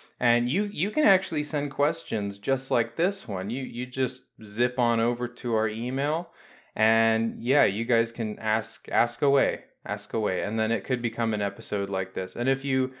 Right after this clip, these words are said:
if you wanna ask more questions, you could always come to our Discord server, which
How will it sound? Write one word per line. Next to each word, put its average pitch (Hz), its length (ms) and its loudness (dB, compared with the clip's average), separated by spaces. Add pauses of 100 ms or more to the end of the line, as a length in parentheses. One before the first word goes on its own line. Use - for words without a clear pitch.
(240)
if 101 100 -12
you 117 80 -2
wanna 113 120 2
ask 110 180 0
more 151 240 6
questions, 101 760 2
you 107 80 -10
could - 120 -4
always 107 220 4
come 113 240 -2
to - 120 -6
our 92 100 0
Discord 107 560 0
server, 95 600 -4 (100)
which - 880 -2